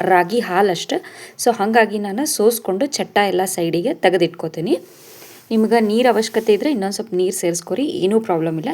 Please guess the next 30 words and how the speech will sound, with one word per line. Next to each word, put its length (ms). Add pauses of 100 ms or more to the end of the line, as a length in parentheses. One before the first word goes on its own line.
ನಾವು 180
ಒಂದರಿಂದ 440
ಎರಡು 320
ಸಲ 180
ಇದನ್ನ 300
ಚಲೋತ್ನಂಗ 600
ಸೋಸ್ಕೊಂಡ 600
ನಿಮ್ಗೆ 680
ಸಿಗ್ತೇನಂತ. 640 (1160)
So 440
ಮಿಕ್ಸಿ 280
ಮಾಡ್ಕೊಂಡಂಥ 760
ರಾಗಿ 340
ಹಾಲನ್ನ 340
ಒಂದು 140
ಎರಡರಿಂದ 420
ಮೂರು 300
ಸಲ 240
ನಾನು 220
ಚಲೋತ್ನಂಗ 640
ಸೋಸ್ಕೊಂಡು 680
ಅದಕ್ಕೆ 320
ಮತ್ತೆ 340
ಒಂದು 600
ಚರ್ಗಿಯಷ್ಟು 800
ಅಂದ್ರೆ 200
ಒಂದು 240
ಲೀಟ್ರದಷ್ಟು 540
ನೀರು 280
ಹಾಕ್ಕೊಂಡು 440